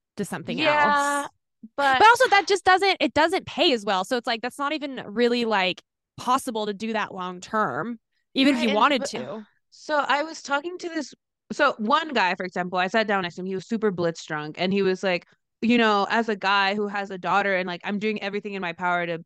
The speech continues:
Speaker 2: to get her not to be you," basically. That's what he said.
Speaker 1: Oh!
Speaker 2: Like, and then he ended up doing, like, a room. So I'm like,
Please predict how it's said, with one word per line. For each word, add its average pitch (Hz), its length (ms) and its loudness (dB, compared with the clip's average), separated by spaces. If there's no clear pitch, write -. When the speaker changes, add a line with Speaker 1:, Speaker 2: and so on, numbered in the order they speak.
Speaker 2:
to 214 100 -6
get 190 260 -4
her 175 220 -4
not 175 260 -6
to 190 100 -12
be 180 100 -8
you," 165 320 -4
basically. 139 460 -12
That's - 200 -14
what - 120 -14
he - 120 -14
said. - 380 -14
Speaker 1:
Oh! - 40 2
Speaker 2:
Like, - 280 0
and 247 140 2
then 269 100 0
he 302 80 0
ended 294 180 -2
up 233 100 -4
doing, 233 300 0
like, 208 220 -4
a 196 80 -6
room. 175 380 -6
So 190 120 -6
I'm 185 100 -4
like, 180 240 -2